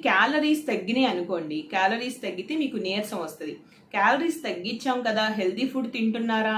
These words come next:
అంటే లేదు. అంటే హై క్యాలరీలో ఉన్న ఫుడ్ తింటున్నారు, న్యూట్రిషన్ లెస్ ఉన్న ఫుడ్ తింటున్నారు కాబట్టి మీకు రోగాలు వస్తున్నాయి. ఇక్కడ విషయం ఏంటంటే క్యాలరీస్ తగ్గించాలి, కానీ తగ్గిన క్యాలరీస్లోనే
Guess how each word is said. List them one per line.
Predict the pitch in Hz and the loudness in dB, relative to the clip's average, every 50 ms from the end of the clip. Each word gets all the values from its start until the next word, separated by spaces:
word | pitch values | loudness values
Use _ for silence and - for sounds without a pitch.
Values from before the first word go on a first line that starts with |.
| 214 220 | 0 0
అంటే | 220 - - - 220 175 175 185 | 0 -2 -2 -2 -2 0 0 2
లేదు. | 208 214 - - - - - - _ _ _ _ - - - | 2 2 2 0 -2 -6 -10 -16 _ _ _ _ -10 -6 -4
అంటే | 175 196 294 - - - - - | -2 -2 -2 -4 -4 -8 -8 -4
హై | 180 175 190 226 226 - | -2 -2 0 -2 -2 -2
క్యాలరీలో | 269 240 233 240 233 226 240 233 233 233 233 226 233 | 0 0 0 0 0 -2 -2 -2 -2 -2 0 0 0
ఉన్న | 226 226 220 - | 0 0 0 -2
ఫుడ్ | 233 214 196 214 214 | -4 -4 -2 0 0
తింటున్నారు, | 220 214 214 220 214 214 214 220 220 247 285 302 - - - - - - - 208 | 0 0 -2 -2 -2 -2 -2 0 0 0 -2 -4 -6 -12 -18 -20 -18 -6 -2 0
న్యూట్రిషన్ | 208 220 214 254 254 240 - 269 240 220 185 170 | 2 2 0 0 -4 -4 -2 -2 0 2 2 2
లెస్ | 165 170 170 - 240 | 2 2 0 -2 -4
ఉన్న | 233 233 233 220 | -2 -2 -2 -4
ఫుడ్ | - 220 202 202 208 | -4 -4 -4 -2 -2
తింటున్నారు | 214 208 208 214 202 202 202 202 202 196 | -2 -2 -2 -4 -4 -2 -2 -2 0 0
కాబట్టి | 185 180 - 196 196 - 294 294 | 0 2 2 0 0 0 0 -2
మీకు | 285 220 220 196 | -2 -2 0 0
రోగాలు | 180 180 180 185 180 170 147 | 2 2 2 2 2 0 -2
వస్తున్నాయి. | 147 - 147 139 135 135 - - 220 220 | -4 -8 -10 -12 -12 -12 -10 -6 -6 -4
ఇక్కడ | 220 285 269 254 226 226 | 0 2 2 2 2 0
విషయం | 220 - 285 285 294 277 | 0 -2 -2 -2 0 0
ఏంటంటే | 262 233 214 180 175 170 190 220 220 - 240 | 0 2 0 0 0 -2 -4 -4 -4 0 2
క్యాలరీస్ | 185 180 190 208 254 269 302 294 - - 214 | 4 4 4 4 2 0 -2 -4 -4 -4 -6
తగ్గించాలి, | 185 170 170 185 226 220 - - 208 175 160 160 175 240 359 - - - - - - - 277 | -6 -4 -4 -6 -6 -6 -4 -4 -4 -2 -2 -2 -2 -4 -4 -6 -8 -12 -18 -20 -8 -2 0
కానీ | 262 269 302 302 - | 0 2 0 0 0
తగ్గిన | 220 185 185 190 202 285 330 370 359 359 | -2 -2 -2 -2 0 2 2 2 4 6
క్యాలరీస్లోనే | 294 254 254 254 247 262 262 - - 226 208 214 254 330 | 6 8 8 6 4 0 -2 -4 -4 -4 -2 0 0 0